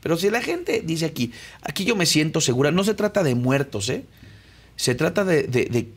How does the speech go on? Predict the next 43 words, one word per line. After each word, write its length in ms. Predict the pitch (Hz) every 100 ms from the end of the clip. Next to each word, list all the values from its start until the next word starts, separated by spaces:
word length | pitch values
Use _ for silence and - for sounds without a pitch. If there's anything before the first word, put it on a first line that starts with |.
| -
que 80 | -
la 100 | 117
inseguridad 680 | 113 107 113 110 113 143 151
para 200 | 156 135
la 140 | 113
gente 320 | 104 147 151 139
en 100 | 117
la 80 |
ciudad 320 | 104 113 123 135
es 240 | 135 - - - - - - - - - -
que 100 | -
no 120 | 165
le 100 | 214
roben 320 | 208 202 196
la 100 | 180
cartera 380 | 135 120 147 156
en 80 | 156
el 80 | 131
micro, 340 | 127 113 80 - - - - - - - -
que 100 | -
no 100 | 143
le 140 | 185 214
roben 280 | 196 196 185
el 100 | 165
celular, 560 | 139 117 110 104 101 - - - - - - - - - - -
que 80 | 113
no 100 | 147
le 80 | 185
roben 240 | 185 185
la 100 | 165
quincena. 440 | - 110 117 110 104 - - - - - - -
Eso 300 | 302 - 262
para 160 | 143 127
la 120 | 123
gente, 260 | 160 170
la 140 | 180 156
se-, 240 | - - - - - -
que 160 | 139 139
cuando 260 | 143 143
salga 320 | 139 208 240
de 100 | 254
su 200 | 175 110
casa 420 | - 101 - 349